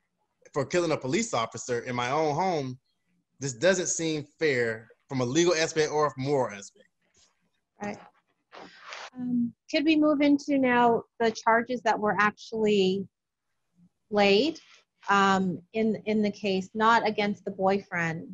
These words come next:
Speaker 2: in the first instance, but what actually transpired months later with charging of the officers? Can we go into that for a little
Speaker 1: Yes.
Speaker 2: bit?
Speaker 1: Yes, so that right there is, is really, is concerning as well, because at the end of the day, you see that he was charged with wanton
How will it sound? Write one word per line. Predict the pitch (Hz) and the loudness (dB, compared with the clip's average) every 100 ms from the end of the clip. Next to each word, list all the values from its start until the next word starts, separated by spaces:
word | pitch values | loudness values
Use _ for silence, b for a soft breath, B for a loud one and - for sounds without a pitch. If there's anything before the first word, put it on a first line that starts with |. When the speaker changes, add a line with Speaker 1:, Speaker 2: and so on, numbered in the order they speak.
| 208 | -14
Speaker 2:
in | 202 196 | -6 -6
the | |
first | 185 190 185 - | -4 -4 -6 -8
instance, | 185 180 190 190 | -8 -8 -10 -10
but | 185 165 - _ | -8 -10 -12 _
what | 190 180 - _ _ - | -4 -4 -6 _ _ -6
actually | 180 - - 190 | -6 -6 -8 -10
transpired | - 190 185 190 180 180 180 - | -6 -8 -6 -2 0 0 -2 -6
months | 185 175 170 | -6 -6 -6
later | 185 175 180 170 165 b b _ | -4 -2 0 0 -2 b b _
with | 196 190 | -10 -6
charging | - 180 180 180 | 0 0 0 -4
of | 180 180 | -4 -6
the | 165 | -4
officers? | 160 170 175 - 165 - | -2 -4 -6 -12 -12 -10
Can | 196 | -8
we | |
go | 196 185 | -4 -2
into | 180 180 175 | -2 -4 -2
that | 165 170 - | -2 -2 -6
for | 175 | -8
a | |
little | 180 180 | -8 -6
Speaker 1:
Yes. | 170 | -8
Speaker 2:
bit? | 104 - - _ _ _ - | -8 -12 -16 _ _ _ -12
Speaker 1:
Yes, | 123 143 117 - | -4 -2 -2 -2
so | 131 123 117 101 98 | 0 0 -2 -6 -4
that | 160 196 180 | 0 0 2
right | 170 139 | 0 2
there | 151 147 | 0 0
is, | 127 117 120 | -2 -6 -12
is | 127 - | -16 -10
really, | 165 170 151 | -4 -4 -4
is | 135 139 | -6 -10
concerning | - 156 165 156 151 | -12 -8 -4 -2 -2
as | 151 | -4
well, | 131 123 123 120 - | 0 0 0 -2 -8
because | 127 127 120 117 | -6 -2 -2 -6
at | 123 | -8
the | 139 | -4
end | 185 | -4
of | 170 | -4
the | |
day, | 143 143 135 | -2 -2 -2
you | 131 | -4
see | 135 - 180 | -8 -8 -6
that | 151 | -4
he | 151 | -6
was | 139 | -6
charged | 147 139 123 | -2 -2 -2
with | 107 107 | -8 -6
wanton | 151 151 160 143 139 | -4 -4 -6 -6 -8